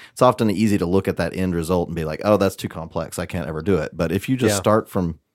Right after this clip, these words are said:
Speaker 1: step after step, it, it eventually happens.
Speaker 2: Yeah.
Speaker 1: And I think that's just encouraging people to take the first step and actually start doing it.
Speaker 2: Mm-hmm.
Speaker 1: Like, they'll quickly learn, "Oh, I just learned, like, twenty skills today, and now I can do this new thing."
Speaker 2: Yeah.
Speaker 1: And then it's very quickly rewarding. And I think especially these days,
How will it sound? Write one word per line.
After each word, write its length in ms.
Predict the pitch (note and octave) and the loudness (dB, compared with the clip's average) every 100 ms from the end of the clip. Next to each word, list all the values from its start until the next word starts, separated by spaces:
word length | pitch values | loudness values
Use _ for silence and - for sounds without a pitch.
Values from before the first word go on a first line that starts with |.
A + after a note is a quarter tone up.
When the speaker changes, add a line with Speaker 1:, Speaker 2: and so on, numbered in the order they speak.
| _ | _
Speaker 1:
step 360 | - - G#2+ - | -12 -2 -2 -2
after 240 | - F#2 F#2 | -6 -6 -8
step, 400 | - A#2 G#2+ - | -4 -2 -2 -2
it, 140 | F2 | -4
it 200 | F2+ F#2+ | -2 -4
eventually 460 | F2 G2+ A2 - C2 | -2 -2 -2 -4 -8
happens. 540 | F#2+ F#2+ - - - - | -8 -8 -8 -14 -14 -6
Speaker 2:
Yeah. 220 | A2 F2+ - _ - | -6 -6 -12 _ -4
Speaker 1:
And 160 | F2 | -2
I 80 | E2+ | 0
think 180 | E2+ G2 | -2 -2
that's 340 | E2+ D#2+ - - - | -4 -6 -10 -12 -10
just 200 | G2 G2 G#2+ | -2 -2 -2
encouraging 440 | F2+ A#2 G2 F2 | 0 0 0 -2
people 220 | G2 E2+ | -2 -2
to 60 | F2 | -4
take 200 | G2 - | -6 -6
the 80 | E2+ | -6
first 180 | E2+ | -8
step 220 | - F2+ E2 | -6 -6 -6
and 80 | |
actually 280 | E2 - - | -8 -8 -10
start 240 | - D#2 - | -8 -10 -8
doing 280 | E2+ E2 D2 | -6 -6 -8
it. 200 | D2+ - _ _ | -12 -14 _ _
Speaker 2:
Mm-hmm. 200 | G#2+ F#2+ E2+ | -12 -8 -4
Speaker 1:
Like, 160 | F#2 | 0
they'll 140 | A2 G#2+ | 2 2
quickly 420 | - E3+ F#2+ E2+ | 2 -2 -2 0
learn, 360 | F#2+ G#2 E2+ - | 4 4 2 0
"Oh, 340 | E3 A#2 D#2 _ | 0 0 -2 _
I 80 | - | -4
just 200 | B2+ A2 | -2 -2
learned, 220 | F2 E2 | -2 -2
like, 160 | D#2+ D#2+ | -2 -4
twenty 240 | - G2 | -2 -2
skills 340 | A#2+ - F3+ - | -2 -2 -2 -2
today, 280 | F#2 E2 D#2+ | -2 -2 -4
and 140 | E2 | -2
now 160 | F2+ G2 | 0 0
I 80 | F#2+ | 0
can 120 | G#2+ | -2
do 120 | A2 | -2
this 180 | G#2 - | -2 -2
new 120 | A2 | -4
thing." 460 | G#2+ C3+ G2+ E2+ F2 - | -4 -4 -4 -4 -8 -8
Speaker 2:
Yeah. 240 | G#2 F#2 F2 | -6 -4 -2
Speaker 1:
And 160 | F#2 | 2
then 120 | G#2+ | 4
it's 100 | A2 | 4
very 220 | - F#2+ F2 | 2 0 2
quickly 300 | G#2 - F2 | -2 -2 -4
rewarding. 540 | D#2+ D#2+ E2 D#2 D#2+ - | -4 -4 -4 -4 -6 -4
And 180 | F#2 F2+ | -2 -2
I 120 | F#2+ | -2
think 240 | A2+ B2 | 0 -2
especially 420 | - - D3 - F2 | -2 -2 -2 0 -2
these 180 | G#2+ | -2
days, 400 | - D#2+ D#2+ D#2+ | -2 -6 -6 -8